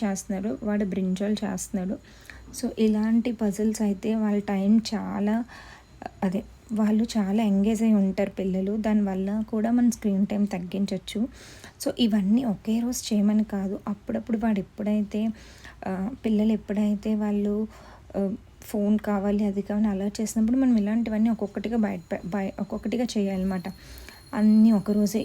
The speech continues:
ఈ-, ఈ రోజు దీని తర్వాత అది, ఆ రోజు ఎలా అలా చేసేయకూడదు, ఒక్కొక్కటిగా అవన్నీ అలవాటు చేస్తూ ఉండాలి.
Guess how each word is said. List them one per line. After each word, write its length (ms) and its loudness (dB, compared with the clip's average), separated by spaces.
ఈ-, 260 -2
ఈ 40 2
రోజు 360 0
దీని 240 4
తర్వాత 360 -2
అది, 180 -2
ఆ 100 -2
రోజు 320 -4
ఎలా 380 -2
అలా 120 4
చేసేయకూడదు, 680 -4
ఒక్కొక్కటిగా 640 -4
అవన్నీ 320 4
అలవాటు 540 -2
చేస్తూ 300 -2
ఉండాలి. 400 2